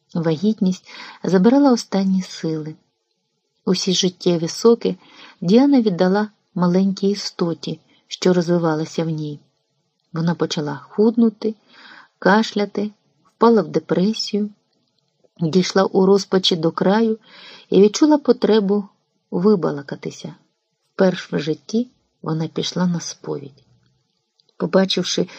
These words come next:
землисто-сірий відтінок її обличчя і живіт, що помітно випирав, священник посадив жінку поряд із собою, узяв її руку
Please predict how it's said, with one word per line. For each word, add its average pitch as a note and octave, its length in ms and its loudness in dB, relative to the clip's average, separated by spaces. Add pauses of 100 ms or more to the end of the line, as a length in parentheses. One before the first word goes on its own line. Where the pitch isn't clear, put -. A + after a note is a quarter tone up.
(320)
землисто-сірий G3+ 1120 2
відтінок F#3 600 -2
її F#3 300 0
обличчя F3+ 640 0 (100)
і E3 80 -4
живіт, E3 520 0 (320)
що - 300 -6
помітно F3 580 0
випирав, E3 520 -2 (580)
священник E3+ 760 -2
посадив E3 420 -2
жінку F#3+ 400 -2
поряд E3 360 -4
із E3+ 120 -6
собою, D#3+ 640 -8 (1000)
узяв E3 360 -2
її D#3+ 300 -2
руку A3 400 -2